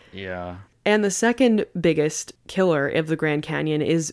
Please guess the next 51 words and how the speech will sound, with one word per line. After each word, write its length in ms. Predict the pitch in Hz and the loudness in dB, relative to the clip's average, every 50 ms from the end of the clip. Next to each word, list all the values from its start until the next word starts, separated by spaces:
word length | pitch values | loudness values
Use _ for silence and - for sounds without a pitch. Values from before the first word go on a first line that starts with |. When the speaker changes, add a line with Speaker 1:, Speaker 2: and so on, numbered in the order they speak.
| _ | _
Speaker 2:
people 300 | _ - 214 220 - 240 | _ -6 -4 0 0 0
falling 680 | 208 - - - 180 170 185 208 196 175 156 120 127 - | 0 -2 -6 -4 0 0 2 2 2 0 -2 -2 -4 -2
into 400 | - 160 175 180 - - 180 165 | 0 0 0 2 2 0 0 0
the 80 | 160 | 0
canyon. 480 | - - 156 151 151 143 123 87 76 80 _ _ _ _ _ _ _ | -2 -4 -6 -6 -4 -6 -6 -8 -10 -12 _ _ _ _ _ _ _
And 100 | - 196 | 0 2
actually, 400 | - 175 190 214 - - 247 233 | 4 4 2 2 0 2 2 2
selfies 600 | 214 - - - 185 202 220 - - 196 175 160 147 | 2 2 0 0 2 0 0 0 0 0 0 2 2
is 180 | 120 135 151 | 2 0 0
one 220 | 160 151 160 170 185 | -2 -2 -2 0 0
of 120 | 196 196 185 | -2 0 0
the 60 | 185 | 0
many 280 | 180 170 170 175 175 | 0 0 0 0 0
reasons 440 | 165 156 156 156 151 156 151 147 143 147 | 0 0 0 -2 -2 -2 -4 -6 -4 -4
why 160 | 143 139 143 | -4 -4 -4
people 320 | 143 - - 151 - 151 143 | -4 -6 -6 -4 -4 -4 -6
fall 400 | - - - 135 139 143 156 - | -6 -8 -6 -4 -2 -2 -2 -4
into 220 | - 156 147 - | -4 -6 -6 -6
the 80 | 143 139 | -10 -10
canyon 420 | - - 139 143 143 139 135 135 | -8 -8 -6 -6 -4 -4 -6 -8
to 180 | 127 - 156 147 | -6 -4 -4 -4
their 140 | 139 135 135 | -4 -4 -8
death. 400 | 135 139 127 104 82 - _ - _ _ _ _ _ _ _ _ _ _ | -6 -6 -6 -6 -6 -8 _ -20 _ _ _ _ _ _ _ _ _ _
And 120 | 175 185 | 2 4
I 140 | - 170 202 | 6 6 6
actually 360 | 233 262 254 - - 277 254 | 4 4 2 2 2 2 2
have 260 | 202 202 208 202 180 - | 4 2 0 0 -2 -2
kind 240 | - - 170 175 175 | -2 0 0 0 0
of 40 | 170 | -2
a 60 | 165 | -4
personal 400 | 170 - 151 151 147 - 143 139 | -2 0 0 0 0 -2 -6 -6
story 300 | - - - 139 135 135 | -6 -6 -8 -6 -6 -6
with 160 | 131 127 127 | -6 -6 -8
this, 320 | - 120 - 123 - - - | -8 -10 -10 -10 -14 -16 -6
because 340 | - 156 151 165 156 156 - - | -6 -2 0 0 0 0 0 0
I 180 | - 175 214 | 2 4 4
went 240 | 226 220 220 208 208 | 6 4 4 2 2
to 60 | 208 202 | 2 0
go 140 | 185 175 | 0 0
see 200 | 165 - - 214 | -2 0 -2 0
the 100 | 214 202 | 0 0
Grand 260 | 175 170 156 139 143 143 | 0 0 0 0 -2 -4
Canyon 420 | - 147 139 139 139 135 131 135 | -4 -4 -4 -2 -4 -4 -4 -4
on 240 | - 135 147 151 156 | -2 0 0 0 0
my 140 | 151 151 151 | 0 -2 -2
drive 500 | 143 143 143 151 143 139 127 131 139 - | -2 -2 -2 0 0 -2 -4 -6 -8 -10
from 260 | - - 151 143 143 | -6 -4 -4 -2 0
New 100 | 143 143 | -2 -2
York 280 | 135 135 135 131 - | -2 -2 -2 -4 -6
to 80 | - - | -8 -12
California, 720 | - - 135 135 135 - - 156 151 151 147 139 139 139 | -8 -6 -6 -6 -6 -4 -4 -2 -2 -2 -2 -4 -6 -8